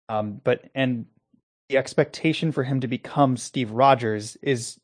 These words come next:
impossible. And for him to try to live up to that is impossible. And the reason why I like that so much is because I think it ties back into my podcast a little bit. People have asked me, like, "Well,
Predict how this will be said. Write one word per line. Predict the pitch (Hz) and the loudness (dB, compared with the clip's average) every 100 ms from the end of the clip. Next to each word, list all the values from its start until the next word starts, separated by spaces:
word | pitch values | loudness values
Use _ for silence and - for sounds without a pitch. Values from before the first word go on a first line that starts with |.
| - | -8
impossible. | 131 113 175 147 - 123 - - - - _ - | -8 0 0 0 -4 -6 -8 -8 -16 -20 _ -4
And | 131 | 0
for | - | 0
him | 131 147 | 0 -2
to | 139 | -2
try | - 143 | 2 4
to | 123 | 4
live | 127 123 | 2 4
up | 151 - | 2 2
to | 127 | -2
that | 107 104 - | -2 -4 -6
is | 147 | -6
impossible. | 120 113 123 117 - 113 - - _ - _ _ _ - | -4 -2 -2 -2 -4 -4 -4 -6 _ -20 _ _ _ -6
And | 123 113 - - | -4 -4 -8 -2
the | 135 | 0
reason | 123 151 147 160 | 4 4 4 6
why | 151 139 | 6 8
I | |
like | 127 127 127 | 8 6 4
that | 131 120 - - - | 4 4 2 -10 -8
so | - 127 | 0 2
much | 117 170 135 - - | 6 6 6 -2 -6
is | 127 | -4
because | - 127 147 123 - | -6 -4 -2 -2 -4
I | 127 | -4
think | 143 156 | -2 -2
it | 139 | 0
ties | 139 131 | 2 2
back | 123 117 123 | 0 0 -2
into | 117 117 | -4 -2
my | 113 | -2
podcast | 113 117 117 - 120 - | -2 -2 0 0 -2 -2
a | |
little | 117 117 | -4 0
bit. | 120 - | -2 -2
People | 127 120 | -2 0
have | 123 | 2
asked | 117 131 131 | 0 -4 -6
me, | 120 | -4
like, | 117 113 | -4 0
"Well, | 135 127 | 4 4